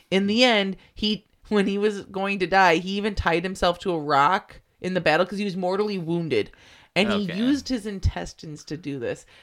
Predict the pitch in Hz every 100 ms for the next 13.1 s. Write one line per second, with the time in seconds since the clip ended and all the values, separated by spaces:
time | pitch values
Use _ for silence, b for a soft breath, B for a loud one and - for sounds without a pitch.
0 | b 101 208 202 180 - 196 202 226 220
1 | 220 185 - 196 165 175 151 - - 170
2 | 139 160 - 170 190 156 165 156 156 -
3 | 170 160 151 139 147 151 _ - 147 143
4 | - _ _ _ _ 147 143 139 - 151
5 | 160 151 151 147 156 160 - 151 139 147
6 | 135 131 139 123 82 - 160 156 165 151
7 | 165 160 156 151 147 147 147 143 147 135
8 | 135 135 110 - 143 147 156 156 - -
9 | 165 170 160 143 147 143 98 92 92 90
10 | 90 - 87 92 92 220 220 202 220 180
11 | 170 175 208 196 196 170 170 175 175 _
12 | 170 160 156 - 170 151 - _ - 139
13 | -